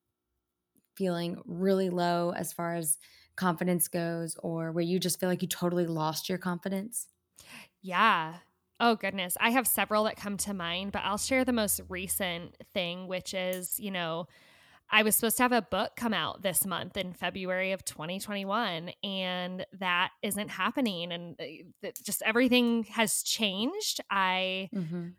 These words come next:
Speaker 2: was, um, <sighs> I was basically told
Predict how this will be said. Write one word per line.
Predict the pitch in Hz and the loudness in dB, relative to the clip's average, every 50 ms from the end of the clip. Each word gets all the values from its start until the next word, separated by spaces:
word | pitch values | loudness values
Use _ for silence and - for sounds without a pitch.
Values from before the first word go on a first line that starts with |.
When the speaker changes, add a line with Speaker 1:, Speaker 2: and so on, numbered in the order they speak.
| _ _ _ _ _ _ _ - | _ _ _ _ _ _ _ -4
Speaker 2:
was, | 196 208 208 202 196 196 196 190 196 185 - - - - - _ - | 2 4 4 6 6 4 4 2 4 4 4 4 4 2 -2 _ -4
um, | 202 196 185 180 175 170 170 165 170 170 175 175 - _ _ _ _ _ _ _ _ _ _ _ _ _ _ _ _ _ _ _ _ _ - - | -2 0 0 0 0 -2 -4 -4 -6 -8 -10 -12 -16 _ _ _ _ _ _ _ _ _ _ _ _ _ _ _ _ _ _ _ _ _ -4 0
<sighs> | |
I | 233 285 220 - - - 254 - 247 | 2 2 2 2 2 0 2 4 4
was | 247 - | 4 6
basically | - 233 233 - 330 330 - 320 311 | 6 4 4 4 0 -2 -2 -2 -4
told | - - 220 220 196 196 190 190 208 214 214 | -4 -2 -2 0 0 2 2 0 0 0 -2